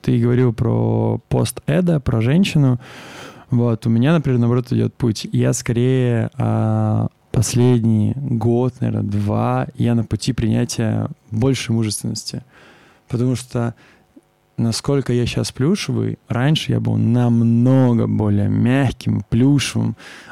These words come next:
А сейчас мне даже дали недавно фидбэк на бессоннице, что «Женя, с тобой, типа, не очень комфортно общаться, потому что ты чутка жестковат».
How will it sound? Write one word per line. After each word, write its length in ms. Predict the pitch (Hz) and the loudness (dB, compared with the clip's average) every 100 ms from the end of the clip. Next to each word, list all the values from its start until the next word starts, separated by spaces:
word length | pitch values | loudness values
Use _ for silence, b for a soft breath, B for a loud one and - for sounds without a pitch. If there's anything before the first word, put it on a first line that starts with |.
| - | -10
А 140 | - 113 | -6 -2
сейчас 680 | 110 101 - 156 143 - | -2 -2 -2 0 -2 -2
мне 260 | - 120 123 | -2 0 0
даже 240 | 123 113 | 0 0
дали 360 | 113 120 120 110 - | 0 0 0 -2 -2
недавно 440 | 113 113 117 107 | 0 2 0 0
фидбэк 520 | 107 113 107 131 170 | -2 -4 0 0 0
на 100 | 117 | -2
бессоннице, 800 | 110 104 - 127 151 113 - - - | -2 -2 -2 -2 0 -2 -4 -8 -8
что 920 | - - - 117 117 117 117 117 113 B B B B B B B B _ - | -8 -6 -4 -2 0 0 0 -2 -4 B B B B B B B B _ -4
«Женя, 420 | 110 127 107 104 - | 0 2 0 -4 -8
с 140 | - | -10
тобой, 320 | - 107 127 | -6 0 0
типа, 400 | 143 123 - 113 - _ _ - | 0 -2 -2 -2 -4 _ _ -2
не 220 | 113 120 | 0 2
очень 240 | 127 - | 0 -2
комфортно 480 | - 95 104 101 107 | -4 -4 -2 -2 -2
общаться, 580 | 98 - 104 - - 208 - | -2 -2 -2 -2 -2 -2 -4
потому 260 | - 107 113 | -6 -2 -2
что 140 | 107 113 | -2 -4
ты 240 | - 143 | 0 -2
чутка 400 | - - - 117 | -2 -6 -2 0
жестковат». 720 | 104 95 - 117 165 117 - | 0 -2 -2 0 0 -2 -8